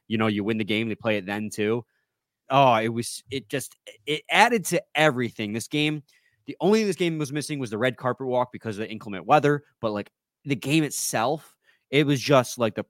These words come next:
perfect recipe for a fantastic home opener. And he, like, Larkin brought it up too. He talked about the energy in this building was something that he quite had, he had never felt before. So it's games like this that really, I don't know, again, second game of the season, the team's one and one.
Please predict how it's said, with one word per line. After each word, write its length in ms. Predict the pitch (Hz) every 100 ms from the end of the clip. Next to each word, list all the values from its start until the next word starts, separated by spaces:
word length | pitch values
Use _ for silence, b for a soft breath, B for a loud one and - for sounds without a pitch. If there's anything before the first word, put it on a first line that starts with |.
| _
perfect 320 | 175 165 135
recipe 300 | 135 127 123
for 140 | -
a 40 | 110
fantastic 720 | 117 104 - - 131 - 123
home 140 | 117
opener. 240 | 107 107 107
And 80 | 110
he, 180 | 110 104
like, 280 | 117 71 -
Larkin 400 | 165 175 165 120
brought 220 | 120 110
it 60 | 101
up 160 | -
too. 280 | - 110 80 _ _ _ _ _ _ -
He 80 | 123
talked 200 | 139 120
about 160 | 113
the 120 | 120 -
energy 300 | 135 127 127
in 40 |
this 120 | 107
building 400 | 123 117 110 101 b b b
was 120 | 127 127
something 260 | 131 123
that 180 | 120 110
he 140 | 135
quite 220 | - 135 123
had, 160 | 117 -
he 160 | 131
had 120 | 160
never 360 | 127 143 143 120 - b b
felt 400 | - - 170 147 _ 113
before. 640 | 110 104 - 151 104 82 - _ _ _
So 280 | - 165 143 -
it's 160 | 160
games 340 | 117 180 233 160
like 300 | 160 131 104
this 260 | 156 147
that 180 | - 131 -
really, 440 | 117 139 165 151
I 60 | 131
don't 80 |
know, 160 | 143 165
again, 360 | 123 107 127 123 - _
second 340 | - - 180 180
game 180 | 165
of 60 | 160
the 80 | 131
season, 360 | - 143 117
the 80 | 120
team's 220 | - 143
one 280 | 104 95 147
and 120 | 135
one. 360 | 120 131 90